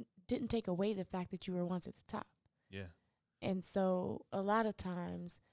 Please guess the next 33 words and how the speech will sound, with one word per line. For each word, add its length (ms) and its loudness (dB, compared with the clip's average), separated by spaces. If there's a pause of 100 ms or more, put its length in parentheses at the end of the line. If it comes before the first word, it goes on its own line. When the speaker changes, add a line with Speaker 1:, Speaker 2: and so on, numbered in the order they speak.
(300)
Speaker 1:
um, 500 -2 (1080)
how 140 2
quickly 400 -2
we 140 2
forget, 440 -2 (140)
<laughs> 1120 6
how 100 2
quickly 340 2
we 60 4
forget 280 2
our 200 4
own 300 2
journeys 540 -4 (280)
to 100 -2
the 100 0
Speaker 2:
Mm-hmm. 80 -2
Speaker 1:
top. 340 0
Like, 180 0
if 140 -2
I'm 220 0
at 200 2 (220)
the 100 0
top 300 0
of 100 4
my 240 2
day, 500 2 (640)
right? 340 2 (360)
This 260 -2
is, 220 0
this 300 2
is 160 4
just, 300 2
like, 280 -2